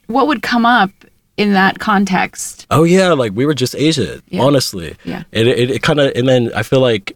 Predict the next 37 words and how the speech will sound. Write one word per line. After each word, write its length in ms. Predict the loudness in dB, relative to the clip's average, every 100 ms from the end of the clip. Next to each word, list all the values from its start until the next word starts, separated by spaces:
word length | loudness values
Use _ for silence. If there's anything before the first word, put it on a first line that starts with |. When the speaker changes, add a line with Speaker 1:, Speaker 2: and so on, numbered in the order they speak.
| -2
Speaker 2:
we 140 | 2
were 60 | 4
reinforcing 600 | 4 2 2 -2 -2 -6
stereotypes 720 | -4 0 2 0 0 -6 -6
because 300 | -6 -4 -2
I 120 | -2 0
was 200 | -2 -2
at 160 | -6 -6
the 60 | -6
top 160 | -6
of 80 | -4
my 100 | -4
class. 440 | 0 0 -2 -8 -16 _ _ _ _ _ _
I 60 | 2
remember 340 | 4 4 2
the 100 | 2
one 160 | 2 0
time, 420 | -2 -4 -4 -8 -2
me 360 | 2 2 2 -2 _ _ -4
and 60 |
my 100 | -2
friend 260 | 0 0 0
Kayla, 460 | 0 0 0 -2 -6 -6
like, 220 | -4 0
we're, 320 | 2 2 0
we're 480 | -2 2 2 2 0
both 200 | 0 -2
half 160 | -6 -6
Filipino. 640 | -8 -8 -10 -8 -8 -8 -16 -20 -2
I 40 |
remember 640 | 2 2 4 2 2 2 -2 -2
there 120 | 0
was 120 | 2
an 60 | 0
academic 540 | -2 -4 -6 -6 -6
breakfast, 580 | -8 -8 -10 -10 -10 -10 -6
and 320 | -2 -2 -4